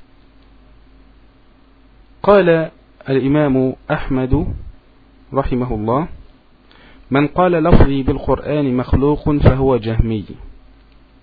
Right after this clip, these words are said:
ومن ك-، ومن قال غير مخلوق فهو مبتدع". من قال لفظي بالقرآن مخلوق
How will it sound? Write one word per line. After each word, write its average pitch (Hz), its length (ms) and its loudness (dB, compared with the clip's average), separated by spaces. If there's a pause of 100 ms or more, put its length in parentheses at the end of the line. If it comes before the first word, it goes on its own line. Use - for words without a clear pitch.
(1000)
ومن 123 260 2
ك-، 156 360 -2
ومن 120 340 2
قال 151 360 0
غير 131 440 0
مخلوق 139 640 2
فهو 131 580 2
مبتدع". 110 640 2 (1500)
من 107 140 -8
قال 123 280 -2
لفظي 107 460 -2
بالقرآن 107 720 -4
مخلوق 113 460 -2